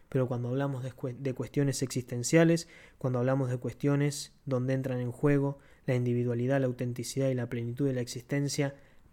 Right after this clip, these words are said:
aunque parezca exagerado y poco realista, hacen la diferencia, y por eso cada uno de nosotros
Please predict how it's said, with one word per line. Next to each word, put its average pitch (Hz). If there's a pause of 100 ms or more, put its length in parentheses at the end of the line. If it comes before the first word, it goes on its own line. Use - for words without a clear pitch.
(220)
aunque 123
parezca 131
exagerado 135 (220)
y 135
poco 131
realista, 151 (500)
hacen 190 (120)
la 135
diferencia, 127 (280)
y 143
por 143
eso 131
cada 147
uno 151
de 135
nosotros 170